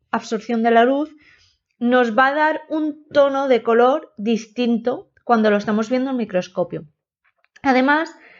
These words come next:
en microscopio también veremos que tiene una birrefringencia fuerte. Esto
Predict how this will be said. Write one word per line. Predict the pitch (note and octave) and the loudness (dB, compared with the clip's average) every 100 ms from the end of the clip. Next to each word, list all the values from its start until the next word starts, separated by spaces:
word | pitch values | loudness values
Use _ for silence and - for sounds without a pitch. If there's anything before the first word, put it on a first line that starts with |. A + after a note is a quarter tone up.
| _ - | _ -2
en | |
microscopio | A3+ A3 G#3+ G#3 A3 C4+ | 0 2 2 0 2 2
también | C#4 C4+ C#4+ C#4+ | 4 0 0 2
veremos | B3+ A#3+ - | 2 2 -2
que | C#4+ | -6
tiene | C#4 C#4+ | -6 -2
una | C#4+ | 2
birrefringencia | C4 A#3 A#3 A3+ A3+ G#3+ B3+ C4+ D4+ | 4 2 0 -6 -8 -6 -6 -4 -6
fuerte. | - G3+ - - - _ _ _ _ _ - | 0 -2 -2 -16 -18 _ _ _ _ _ 0
Esto | E4 D#4+ D#4 D#4 B4+ _ | 0 0 -2 -2 -4 _